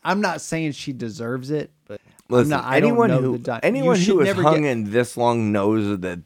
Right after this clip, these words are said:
Speaker 2: that's the science.
Speaker 1: And all
Speaker 2: So
Speaker 1: jokes
Speaker 2: it's what
Speaker 1: aside,
Speaker 2: it is.
Speaker 1: but you know what the truth is in that?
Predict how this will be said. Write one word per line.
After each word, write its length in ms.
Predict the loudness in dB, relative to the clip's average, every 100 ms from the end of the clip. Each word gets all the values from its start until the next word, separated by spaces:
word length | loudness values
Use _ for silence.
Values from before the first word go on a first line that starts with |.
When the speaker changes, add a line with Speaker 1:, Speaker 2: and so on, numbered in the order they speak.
| -4
Speaker 2:
that's 380 | 0 0 -2
the 180 | -6 -6
science. 640 | -4 -6 -6 -8 -14 -14 -6
Speaker 1:
And 220 | -4 -4 -2
all 100 | 4
Speaker 2:
So 140 | 6 6
Speaker 1:
jokes 200 | 4 2
Speaker 2:
it's 100 | -2
what 80 | 0
Speaker 1:
aside, 120 | -2
Speaker 2:
it 40 |
is. 180 | -6 -10
Speaker 1:
but 220 | -6 -4 -2
you 140 | -4
know 100 | -6
what 160 | -8 -12
the 100 | -16
truth 360 | -10 -10 -8
is 180 | -10 -10
in 160 | -12 -12
that? 240 | -12 -14